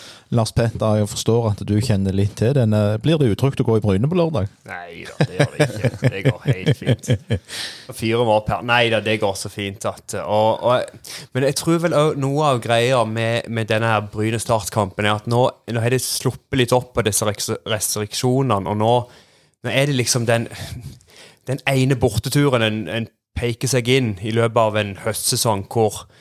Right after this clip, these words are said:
Speaker 2: det ellers har vært veldig labert. Det har vært på, fikk billett til Ulf, eh, Ulf Start, eh, sesongåpning, jeg har vært på Vidar Start i cupen, men, men nå er det liksom åpnet opp for litt flere, og nå vil folk på tur, så det,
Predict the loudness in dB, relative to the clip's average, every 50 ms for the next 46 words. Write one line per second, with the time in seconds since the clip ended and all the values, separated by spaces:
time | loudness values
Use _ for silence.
0 | _ _ _ _ -4 -2 0 2 2 0 0 0 2 0 0 0 -2 -2 -2 0
1 | 0 2 2 2 2 2 2 0 -2 -4 -4 -4 -4 -2 0 0 2 2 0 -2
2 | -2 -6 -10 -6 -2 -2 -2 -2 -4 -8 -20 -20 _ _ _ -20 -20 -20 -20 -20
3 | _ -10 -6 -6 -4 -4 -2 0 0 0 0 0 -2 0 2 2 0 0 -2 -4
4 | -4 -2 0 2 2 2 0 -2 -2 -4 -2 0 0 0 0 -2 -8 -6 -2 0
5 | 2 2 0 0 -2 -4 -6 -4 -2 -2 0 0 0 0 -2 -2 -2 -2 0 0
6 | 0 0 2 0 0 2 2 2 2 2 2 0 0 0 0 0 0 -2 -6 -4
7 | -2 -2 -2 -4 _ -6 -4 -2 0 0 0 0 -2 -8 -18 -20 -20 -20 _ _
8 | -4 -2 2 2 4 4 4 2 2 2 0 0 0 0 -2 -2 0 2 2 0
9 | 0 0 -2 0 0 0 -2 -2 -4 -2 -2 -2 -2 -2 0 0 0 0 0 0
10 | -2 0 2 0 0 0 0 -4 -4 -2 -2 -4 -4 -4 -8 -10 -6 -4 -2 0
11 | 0 -2 -4 -6 -4 -2 0 0